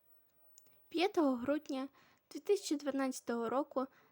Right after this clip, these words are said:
на аукціоні Сотбіс був проданий малюнок Рафаеля, голова молодого апостола, до картини Преображення.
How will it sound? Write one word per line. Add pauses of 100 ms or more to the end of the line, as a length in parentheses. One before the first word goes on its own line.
(100)
на
аукціоні
Сотбіс (340)
був
проданий
малюнок
Рафаеля, (460)
голова
молодого
апостола, (720)
до
картини
Преображення.